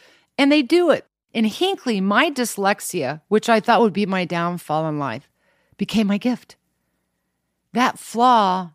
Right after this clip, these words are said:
was my strength. And I figured that out in Hinckley. I work backwards. So one of the very first documents I read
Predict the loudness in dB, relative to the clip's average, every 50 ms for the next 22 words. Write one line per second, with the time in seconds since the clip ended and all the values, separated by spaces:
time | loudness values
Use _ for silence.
0 | _ _ -6 -2 -2 -2 -2 0 -2 -2 -2 -4 -6 -4 -2 -2 -2 -2 -6 -12
1 | -20 _ _ _ _ _ _ _ _ _ _ _ _ _ _ 2 2 4 4 4
2 | 2 0 0 -2 -4 -6 _ _ _ _ _ _ _ _ _ _ _ _ _ _
3 | _ -2 -2 -2 -2 -2 -2 0 2 2 2 2 2 0 0 -2 -2 0 0 0
4 | 0 -2 -4 -6 -6 -8 -10 _ _ _ 0 2 2 2 2 0 -2 -8 -4 -2
5 | 0 0 0 -2 -6 -14 _ _ _ _ _ _ _ -8 -6 -6 -6 -8 -12 _
6 | -16 -14 -14 -14 -14 -14 -14 -14 -16 _ _ _ _ _ _ _ _ _ _ -20
7 | -20 -20 -20 -20 _ _ -6 0 2 4 4 4 4 4 2 2 2 2 2 2
8 | 2 0 0 -2 -2 -2 0 0 0 0 2 0 0 0 0 0 2 2 0 0
9 | 0 0 -2 0 0 -2 -4 -8